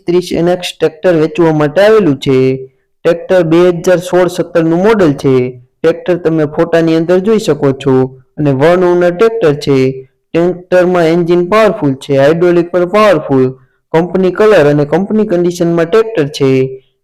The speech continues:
ટ્રેક્ટરમાં પાવર સ્ટીયરિંગ, સાઇડ ગિયર, એકદમ સાચવેલું ટ્રેક્ટર છે. ટ્રેક્ટર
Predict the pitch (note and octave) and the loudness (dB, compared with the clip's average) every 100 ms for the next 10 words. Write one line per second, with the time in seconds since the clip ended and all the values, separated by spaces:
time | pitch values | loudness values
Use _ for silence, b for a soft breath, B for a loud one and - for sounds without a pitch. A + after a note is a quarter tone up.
0 | - E3+ E3+ E3+ F3 E3 G3 G#3 F#3+ - | -4 -4 -4 -4 -2 0 2 2 2 0
1 | D3+ C#3 C3 - F#3 G3 D3+ C#3 C3+ C3 | 0 0 -2 0 2 2 0 0 2 -2
2 | C3 B _ E3+ F#3+ F#3 F#3+ F3+ F3 E3+ | -8 B _ -2 -2 0 -2 0 0 -2
3 | E3+ E3+ E3 E3 G#3+ G#3+ D#3+ C#3+ C#3+ C3+ | 0 0 0 0 -2 0 -2 -2 -2 -2
4 | D#3+ - E3 | -4 -2 -6